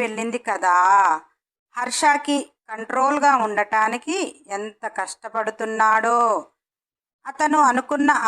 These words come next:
ఆ ఒక్క పని అయిపోతే ఫుల్గా బిందాస్గా నిద్రపోవచ్చు. కానీ శ్రీనిధి అలసిన ముఖమును చూస్తున్న హర్షకి కొంచెం బాధగా అనిపించింది.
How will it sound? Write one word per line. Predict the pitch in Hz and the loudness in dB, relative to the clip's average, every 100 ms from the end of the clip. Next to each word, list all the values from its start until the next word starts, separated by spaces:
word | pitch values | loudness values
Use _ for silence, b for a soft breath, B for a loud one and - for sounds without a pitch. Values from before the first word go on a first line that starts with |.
| 208 | 2
ఆ | 202 202 | 2 -2
ఒక్క | - 254 247 | -6 -8 -4
పని | 262 254 262 190 | -2 -2 -2 -4
అయిపోతే | 190 - 226 226 359 440 - _ _ _ _ _ _ | -4 -6 -6 -4 -2 -2 -4 _ _ _ _ _ _
ఫుల్గా | 269 277 269 277 269 | -8 -2 2 2 0
బిందాస్గా | 226 214 214 214 214 226 247 | -6 -2 2 2 0 -2 -2
నిద్రపోవచ్చు. | 208 170 208 - 170 160 - - - _ _ | -2 -4 -6 -4 -4 -6 -8 -20 -20 _ _
కానీ | 175 180 180 175 180 320 392 - _ _ _ _ _ _ - | -6 -2 0 0 -2 -4 -4 -12 _ _ _ _ _ _ -10
శ్రీనిధి | 247 294 311 294 320 - 220 | -2 0 0 0 -2 0 -2
అలసిన | 220 240 277 262 247 | 0 -2 0 0 0
ముఖమును | - 233 226 240 240 | -4 -4 -4 -6 -6
చూస్తున్న | 208 202 - 214 202 196 | -8 -8 -12 -6 -4 -2
హర్షకి | 180 185 - 226 226 349 392 _ | -2 -4 -4 -2 -2 -6 -10 _
కొంచెం | 214 208 - 233 208 190 | -14 -14 -10 -10 -4 0
బాధగా | 175 170 175 190 254 269 302 | 2 4 4 2 2 2 2
అనిపించింది. | 247 233 240 247 254 254 247 | 2 -4 -10 -8 -8 -6 -6